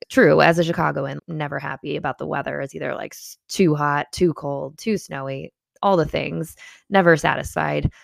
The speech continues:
And I never thought I'd say this, but I wish it would snow. <laughs> This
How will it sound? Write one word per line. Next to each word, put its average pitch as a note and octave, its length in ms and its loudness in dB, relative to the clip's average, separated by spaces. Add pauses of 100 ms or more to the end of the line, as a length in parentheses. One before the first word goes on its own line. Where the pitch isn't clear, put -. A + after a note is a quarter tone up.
(760)
And F#3 100 4
I F#3 60 4
never C4+ 180 6
thought G3 180 2
I'd E3 140 -2
say C4+ 200 2
this, D#3 300 -4
but E3 260 -4 (600)
I G3+ 120 -10
wish - 420 -2
it F#3 100 -6
would A#3+ 180 -2
snow. F3+ 840 -2
<laughs> G#3 40 -2 (1000)
This A#3 200 0